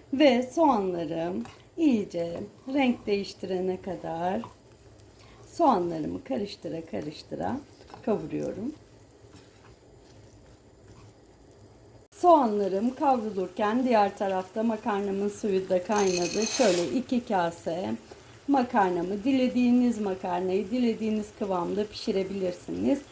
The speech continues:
İki kase makarna koyacağım. Dilediğiniz miktarda yapabilirsiniz bu tarifi. Ve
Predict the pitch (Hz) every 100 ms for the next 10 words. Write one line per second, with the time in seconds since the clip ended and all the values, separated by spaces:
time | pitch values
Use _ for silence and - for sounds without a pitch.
0 | - - 311 - 247 - 165 175 - 220
1 | 196 190 160 156 160 170 170 156 170 208
2 | 233 277 - - - 339 285 180 196 196
3 | 196 185 190 - 175 175 208 202 196 160
4 | 165 160 - 165 165 160 170 - 80 78
5 | 73 - - - - - - - - -
6 | - - - - 247 196 208